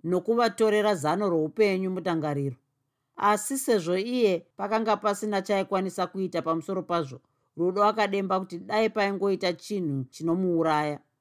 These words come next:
Hapana chakauya kuzozadzisa chisuwo chake. Nokudaro kuvharwa kwaitwa bhawa, Rudo akabatsirwa navamwe kukakaridza murume wake kukamba kavo.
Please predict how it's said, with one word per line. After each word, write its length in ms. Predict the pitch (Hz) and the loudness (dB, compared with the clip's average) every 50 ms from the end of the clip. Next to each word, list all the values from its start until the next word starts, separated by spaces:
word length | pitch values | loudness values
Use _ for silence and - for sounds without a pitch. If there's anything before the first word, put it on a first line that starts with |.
| _ _ _ _ _ _ _ _ _ | _ _ _ _ _ _ _ _ _
Hapana 480 | - 165 175 175 - 233 233 254 262 262 | -2 -2 -2 0 2 2 2 2 2 0
chakauya 560 | 262 - 247 233 240 226 220 214 220 226 226 | 0 0 -2 2 4 4 6 6 6 6 4
kuzozadzisa 600 | 214 208 175 160 135 175 190 196 156 - 196 185 | 2 -2 -6 -6 -2 -2 -2 -2 -2 -2 -2 -4
chisuwo 520 | 185 - - 196 180 - - 190 175 160 147 | -4 -4 -8 -10 -8 -6 -4 -2 0 -2 -2
chake. 480 | 143 - 190 180 180 175 - 185 180 _ _ _ _ _ _ - | 0 0 0 0 0 -2 -6 -14 -14 _ _ _ _ _ _ -6
Nokudaro 540 | 170 175 208 208 247 220 226 214 214 214 202 | -2 -2 0 0 0 0 2 4 4 4 2
kuvharwa 500 | - 190 180 135 151 165 165 160 160 165 | 0 -2 -4 -2 0 0 0 0 0 -2
kwaitwa 380 | - - 208 220 208 214 185 165 | -2 0 0 0 2 0 -2 0
bhawa, 420 | 139 156 156 170 185 185 156 135 _ _ _ _ _ _ - | 2 2 2 4 4 2 0 -4 _ _ _ _ _ _ -10
Rudo 240 | 165 180 180 190 | -10 -4 0 2
akabatsirwa 800 | 202 214 214 220 196 202 202 202 196 - 220 208 175 139 151 170 | 2 2 2 0 -2 0 0 -2 -2 0 -2 0 0 0 -2 0
navamwe 520 | 196 208 196 196 196 190 190 196 190 165 | 0 0 2 4 4 4 2 2 0 -2
kukakaridza 880 | 143 - - - 185 - - 180 175 - 185 180 180 175 175 147 165 160 | -4 -6 -6 -8 -6 -4 -4 -6 -2 0 0 0 2 0 -2 0 -2 -2
murume 340 | 165 160 165 185 202 226 220 | 0 0 0 0 0 0 2
wake 460 | 214 208 208 202 196 190 - 214 196 | 4 4 4 4 4 2 0 -4 -4
kukamba 440 | 190 190 180 - 190 170 160 165 156 | -4 -4 -4 -2 -2 0 0 -2 -2
kavo. 380 | - 180 165 160 156 160 170 | 0 2 2 2 2 0 -4